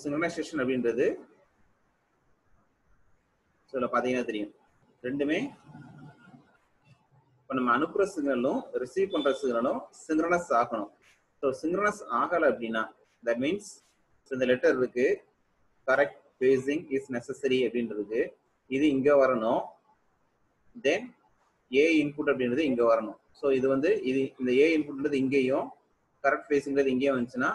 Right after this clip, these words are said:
அது வந்து டோட்டலா சேஞ்ச் ஆயிரும். So அதுதான் பே-, சிங்க்ரனைசேஷன் அப்படின்றது. So இந்த டயக்ராம் பாத்தீங்கன்னா தெரியும். So இது நம்ம அனுப்புற சிக்னல். So அப்ப டிரான்ஸ்மிட்டரும் ரிசீவரும்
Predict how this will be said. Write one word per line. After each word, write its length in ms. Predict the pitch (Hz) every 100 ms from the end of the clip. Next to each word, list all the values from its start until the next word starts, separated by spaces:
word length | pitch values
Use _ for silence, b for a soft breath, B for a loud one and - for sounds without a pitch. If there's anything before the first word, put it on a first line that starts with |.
| 131
அது 80 | 123
வந்து 180 | 123 143 220 - _ _ _ -
டோட்டலா 240 | 135 147 151
சேஞ்ச் 240 | 135 131 117
ஆயிரும். 220 | 104 101 -
So 60 | 131
அதுதான் 340 | 120 127 185 - _ _ _ _
பே-, 180 | 156 139 -
சிங்க்ரனைசேஷன் 640 | 147 160 160 147 - 143 117
அப்படின்றது. 340 | 117 107 98 -
So 80 | -
இந்த 100 | 120 120
டயக்ராம் 280 | 139 147 127
பாத்தீங்கன்னா 300 | 123 127 120
தெரியும். 320 | 107 110 139 - _ _ _ _
So 60 | 139
இது 80 | 127 127
நம்ம 220 | 127 147 233 - - 120
அனுப்புற 300 | 156 175 156 156
சிக்னல். 380 | 113 110 127 - - _ _ _ _ _ _ _ _ _ _ _
So 60 | 131
அப்ப 180 | - 147 - -
டிரான்ஸ்மிட்டரும் 800 | 127 170 - 180 160 143 175 240 - - 123
ரிசீவரும் 540 | - 160 147 151